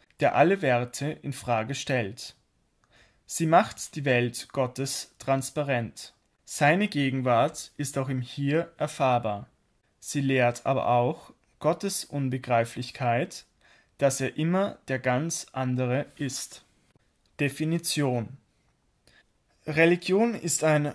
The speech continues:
kulturelles Zeichensystem, das Lebensgewinn durch Entsprechung zu einer letztlichen Wirklichkeit verheißt. Was ist ihre Funktion? Zehn Gedankenschritte. Erstens.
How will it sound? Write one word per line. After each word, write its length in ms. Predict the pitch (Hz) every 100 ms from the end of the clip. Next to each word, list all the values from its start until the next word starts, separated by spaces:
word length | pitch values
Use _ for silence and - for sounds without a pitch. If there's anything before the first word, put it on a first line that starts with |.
| -
kulturelles 760 | - 147 160 147 175 214 -
Zeichensystem, 1160 | - 131 131 139 - 131 - 139 127 127 170 - _ -
das 300 | - 135 131
Lebensgewinn 880 | 135 123 123 - 131 131 131 165 - -
durch 240 | 143 131
Entsprechung 800 | - 143 - - 156 - 202 202 - _ _ -
zu 180 | 160
einer 360 | - 139 139 -
letztlichen 680 | 135 143 175 - 202 202 190
Wirklichkeit 680 | 143 120 131 - - 127 131
verheißt. 720 | - 143 147 120 - - - _ _ _ _ _ _ _ _ -
Was 360 | 131 120 -
ist 280 | - 131 -
ihre 180 | 143 135
Funktion? 720 | - 156 - - 135 120 - _ _ _ _ _ _ -
Zehn 440 | - 143 135 127 -
Gedankenschritte. 1000 | 147 147 147 131 127 123 - 120 - 110 - _ _ _ _ _ _ _ _ _ _ _ _
Erstens. 760 | 147 135 123 - 117 - -